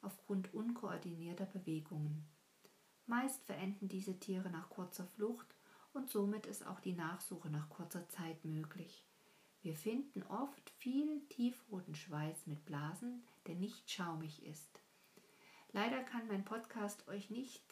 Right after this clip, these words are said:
ähm, zeigen, wie es tatsächlich aussieht, so ein Tiefblattschuss. Und auch die nachfolgenden Schusszeichen kann ich euch nur kurz beschreiben.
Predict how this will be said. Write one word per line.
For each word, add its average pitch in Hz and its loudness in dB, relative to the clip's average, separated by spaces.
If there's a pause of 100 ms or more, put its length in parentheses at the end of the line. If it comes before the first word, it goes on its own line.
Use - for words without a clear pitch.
(280)
ähm, 214 -6
zeigen, 240 0 (800)
wie 233 6
es 233 4
tatsächlich 202 0
aussieht, 190 0
so - -12
ein 185 -4
Tiefblattschuss. 175 -6 (460)
Und 202 -2
auch 202 -6
die 202 2
nachfolgenden 180 -2
Schusszeichen 208 0
kann 185 0
ich 190 -2
euch - -8
nur 220 -2
kurz 196 0
beschreiben. 175 -4